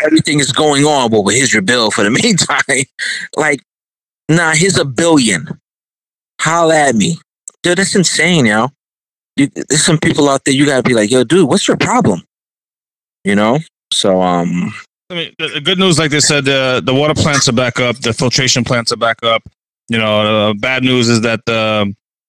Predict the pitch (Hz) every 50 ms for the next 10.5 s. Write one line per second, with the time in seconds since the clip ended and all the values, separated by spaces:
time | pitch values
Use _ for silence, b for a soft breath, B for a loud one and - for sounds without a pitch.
0 | _ - - - _ _ _ _ _ - - 123 117 113 110 107 107 104 104 104
1 | 98 95 95 95 90 82 _ - - 160 135 156 175 143 143 127 110 127 127 120
2 | 110 120 113 113 107 - 120 117 110 - - - 156 156 170 156 - - 127 117
3 | 117 110 120 120 117 113 - - 120 - - 143 139 135 127 117 117 110 - -
4 | 127 120 113 107 120 - - 120 110 120 120 113 - - 113 107 _ _ _ _
5 | _ _ - 117 110 - 147 143 127 - - - 139 135 139 127 127 127 123 107
6 | 107 127 131 131 - - 131 131 123 120 117 117 113 - - - 131 127 123 127
7 | 127 - - 120 110 117 113 120 107 - 120 117 113 104 - - 120 120 117 117
8 | 113 107 _ _ _ _ _ _ _ _ _ - 113 110 110 110 107 104 104 107
9 | 107 110 110 107 104 104 101 101 101 101 101 - _ _ _ _ _ _ _ _
10 | _ _ - 117 107 101 101 98 92 -